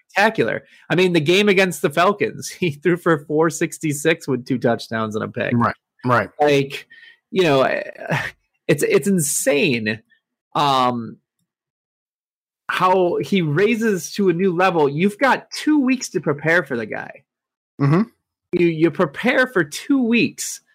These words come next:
Speaker 1: and you're like, "All right, we're gonna get this guy. We're gonna shut him down. We know where his, you know, we know where his weaknesses are. We've seen all this film."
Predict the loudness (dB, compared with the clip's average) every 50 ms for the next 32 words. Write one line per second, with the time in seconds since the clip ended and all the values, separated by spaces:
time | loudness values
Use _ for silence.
0 | _ _ _ _ _ _ _ _ _ _ 0 2 2 4 4 4 4 2 0 0
1 | -2 0 0 2 2 2 0 -2 -4 -4 0 0 2 2 2 2 0 0 -2 -6
2 | -4 -2 0 2 4 4 2 2 0 -4 -8 -6 -4 -2 -2 0 -2 0 0 0
3 | 0 0 0 0 -2 -4 -4 -2 0 0 0 2 2 2 2 2 2 0 -2 -4
4 | -8 -10 -8 -6 -4 -4 -2 -2 -2 -2 -2 -4 -4 -4 0 0 2 2 2 2
5 | 0 0 0 0 0 0 -2 -6 -4 -2 -2 0 0 2 2 4 4 4 4 2
6 | 2 0 -4 -8 -4 -2 -2 0 0 2 2 2 4 2 2 0 -2 -6 -2 0
7 | 2 2 2 2 2 0 0 -2 -4 -6